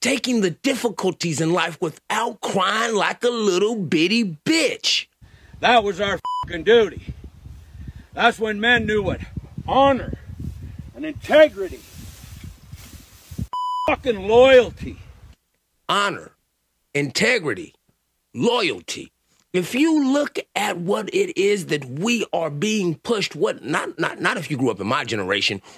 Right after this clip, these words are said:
Speaker 1: what they are pushing upon our kids, it is division amongst their friends behind, behind letters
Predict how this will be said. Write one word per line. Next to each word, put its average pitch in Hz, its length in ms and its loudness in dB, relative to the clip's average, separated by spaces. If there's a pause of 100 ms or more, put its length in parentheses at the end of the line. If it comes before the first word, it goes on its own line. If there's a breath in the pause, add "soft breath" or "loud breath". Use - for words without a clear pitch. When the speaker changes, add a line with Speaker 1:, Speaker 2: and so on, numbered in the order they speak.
(140 soft breath)
Speaker 1:
what 247 260 -2
they 240 140 0
are 202 180 -2
pushing 208 400 -2
upon 190 320 -2
our 170 240 -4
kids, 190 580 -4 (300 loud breath)
it 262 140 0
is 240 180 -2
division 170 800 0 (240 loud breath)
amongst 202 760 -2
their 233 300 0
friends 262 840 -2 (540 soft breath)
behind, 233 640 0 (340 soft breath)
behind 214 640 0
letters 220 960 0